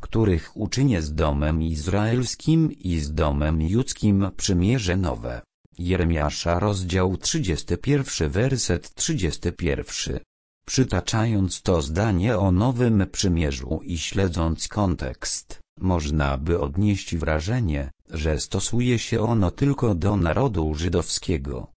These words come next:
lecz musimy pamiętać, że ten naród był narodem figuralnym. Gdy czytamy o Dniu Pojednania w Zakonie,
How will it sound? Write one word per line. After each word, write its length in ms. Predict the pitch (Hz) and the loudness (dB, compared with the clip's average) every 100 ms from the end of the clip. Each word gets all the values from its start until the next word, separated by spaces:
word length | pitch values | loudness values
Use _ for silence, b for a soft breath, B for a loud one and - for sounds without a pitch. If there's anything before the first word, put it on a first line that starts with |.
| - - | -10 0
lecz 340 | 98 92 - | 2 2 0
musimy 540 | 82 - 151 147 117 | 0 2 4 4 4
pamiętać, 920 | - 85 90 110 117 - 80 71 - - _ - | 2 0 2 2 2 2 0 -2 -8 -12 _ -8
że 200 | 80 87 | 0 0
ten 340 | - 90 78 | 2 2 2
naród 500 | 78 107 95 78 - | 2 0 0 -2 -2
był 360 | - 92 117 104 | -6 0 2 2
narodem 600 | 85 85 123 143 127 120 | 2 2 2 2 2 0
figuralnym. 960 | - 117 98 95 95 69 62 64 60 58 _ _ _ - | -2 -4 -2 0 0 -2 -4 -8 -10 -14 _ _ _ -8
Gdy 300 | 90 82 78 | -4 0 -2
czytamy 600 | - 78 107 120 110 101 | -2 -4 0 2 2 2
o 80 | 85 | 2
Dniu 400 | 87 127 147 147 | 2 4 4 2
Pojednania 800 | - 92 76 76 104 123 123 117 | 2 0 0 0 0 2 2 2
w 100 | 85 | 0
Zakonie, 720 | 82 104 - 73 65 67 64 | 0 -2 0 -2 -2 -4 -6